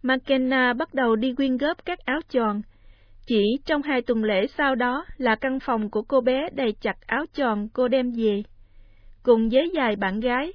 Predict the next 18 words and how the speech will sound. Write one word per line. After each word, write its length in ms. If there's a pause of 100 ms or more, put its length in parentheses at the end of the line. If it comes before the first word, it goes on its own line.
(560)
McKenna 640
cẩn 260
thận 320
xem 260
xét 220 (120)
từng 200
chiếc 220
áo, 340 (520)
phân 220
loại 400
rồi 180
xếp 280
ngay 180
ngắn 300 (140)
chờ 140
lúc 280
phân 220
phát. 300